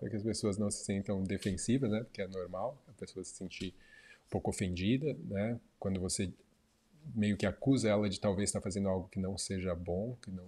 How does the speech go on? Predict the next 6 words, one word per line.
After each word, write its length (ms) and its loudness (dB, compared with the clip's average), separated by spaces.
que 120 -18
seja, 440 -4
né? 140 -4
Então, 360 2
ah, 540 0
mas, 560 4